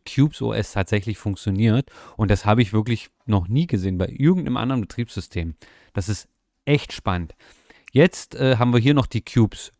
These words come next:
Cube Tools. Man kann Backups erstellen, man kann eine neue V M erstellen. Hat man hier nochmal Zugriff auf den Cube Manager, den haben wir ja eben gesehen. Auch nochmal eigene, äh, globale Einstellungen.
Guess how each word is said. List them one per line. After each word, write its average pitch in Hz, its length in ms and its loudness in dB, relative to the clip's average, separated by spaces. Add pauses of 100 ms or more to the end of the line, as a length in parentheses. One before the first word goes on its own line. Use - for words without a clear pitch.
(340)
Cube 120 220 4
Tools. 202 540 2
Man 110 140 -2
kann 101 420 0
Backups 151 420 0
erstellen, 123 540 0
man 104 160 0
kann 101 240 -2
eine 95 480 0
neue 98 260 4
V - 140 -6
M 147 280 -2 (140)
erstellen. 117 640 0 (420)
Hat - 140 -8
man 98 100 4
hier 98 120 2
nochmal 92 260 0
Zugriff 98 320 0
auf 87 120 -8
den 92 120 -2
Cube - 240 -8
Manager, 120 340 4
den 98 160 0
haben 92 120 0
wir 92 80 2
ja 90 100 0
eben 92 220 -2
gesehen. 104 420 0 (300)
Auch 92 160 -2
nochmal 90 400 -2
eigene, 90 960 -2 (200)
äh, - 80 -10
globale 110 460 4
Einstellungen. 110 640 2